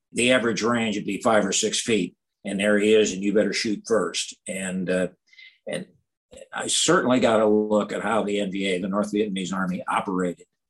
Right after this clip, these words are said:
and the tenacity that they showed, and the ingenuity that they showed. Um,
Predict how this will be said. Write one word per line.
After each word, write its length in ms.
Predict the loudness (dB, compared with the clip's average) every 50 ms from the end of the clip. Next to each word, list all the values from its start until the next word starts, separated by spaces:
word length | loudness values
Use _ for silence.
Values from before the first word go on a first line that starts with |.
| -14 -6 -2
and 160 | 0 2 2
the 80 | 2 2
tenacity 760 | 0 0 0 2 2 2 2 2 2 2 0 0 -2 -4 -8
that 180 | -10 -12 -14 -12
they 160 | -12 -10 -8
showed, 440 | -8 -8 -8 -8 -8 -10 -10 -12 -14 -8
and 140 | -4 -2 0
the 140 | 2 4 4
ingenuity 760 | 4 4 4 2 2 2 2 4 4 4 2 0 -2 -8 -12 -14
that 100 | -16 -14 -12
they 160 | -14 -14 -12
showed. 340 | -12 -12 -10 -10 -10 -10 -12 _ _ _ _ _ _ _ _ _ _ _ _ -8
Um, 500 | -4 -2 0 0 0 0 -2 -4 -6 -10